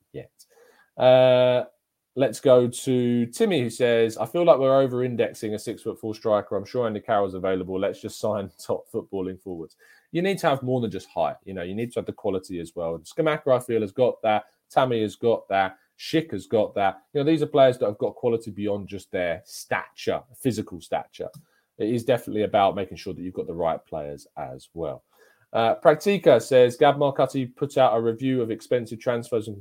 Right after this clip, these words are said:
concluded very few generally have merit at the price tag.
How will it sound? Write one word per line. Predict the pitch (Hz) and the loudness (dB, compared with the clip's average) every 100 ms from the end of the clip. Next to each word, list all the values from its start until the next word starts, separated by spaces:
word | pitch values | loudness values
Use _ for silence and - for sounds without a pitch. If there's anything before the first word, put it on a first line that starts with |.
| - | -12
concluded | - 131 117 104 | -4 -2 -2 0
very | 120 117 | 0 2
few | 110 120 107 | -2 -8 -6
generally | 117 113 107 98 | -4 -4 -4 -6
have | 101 | -8
merit | 107 117 110 - | -4 -2 0 -2
at | 85 | -8
the | - | -14
price | - 127 113 | 0 2 2
tag. | - 113 | 0 -2